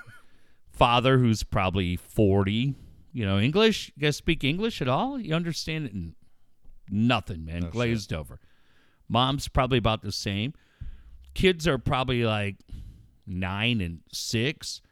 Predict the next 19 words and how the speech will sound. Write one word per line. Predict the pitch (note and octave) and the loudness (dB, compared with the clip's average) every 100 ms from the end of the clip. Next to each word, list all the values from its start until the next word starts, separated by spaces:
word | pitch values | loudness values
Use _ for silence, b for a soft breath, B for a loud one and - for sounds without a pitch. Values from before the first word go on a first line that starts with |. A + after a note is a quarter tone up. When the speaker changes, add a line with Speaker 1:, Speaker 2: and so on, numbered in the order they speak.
| _ _ _ _ - | _ _ _ _ -2
Speaker 1:
And | C#3 C3 | -2 2
grandma's | C#3 E3 F#3 D3 A#2 | 4 4 2 0 -2
about | G2 G#2 G2 F#2+ _ - | 0 0 0 -6 _ 2
eighty. | C3 A#2+ F#2 - - - | 6 6 4 -8 -20 -16
Speaker 2:
Okay. | E2 F2 - - - - - - - - - | -12 -10 -10 -16 -20 -20 -20 -20 -20 -20 -4
Speaker 1:
"English? | F#3 D4+ D4+ - C4 G3 - | -4 -2 -4 -6 -8 -8 -6
Guys, | F#3 G#3+ G3+ - - - - | -2 0 0 -6 -14 -18 -4
hi, | G#3+ C#4 C3+ | 0 2 4
how | D3 | 4
are | G3+ G3+ | 4 4
you? | A2 | 2
Disneyland? | G2 F3 A#3 A3+ A#3 A#3 G#3 D3+ | 0 -2 -2 -2 -2 -4 -8 -10
Mickey | E3 E3+ | -10 -6
Mouse? | F3 G#3 G#3 - | -6 -6 -4 -4
Speaker 2:
<laughs> | A#3+ | 2
Speaker 1:
Anything?" | E3+ F#3+ G3 A3 G#3 - | 2 2 0 -2 -4 -2
And | A#2+ A2 | -2 0
just | B2+ A#2 - - | -2 -4 -10 -12
zero. | G#2 G2 G2 C2 | -10 -4 -4 -4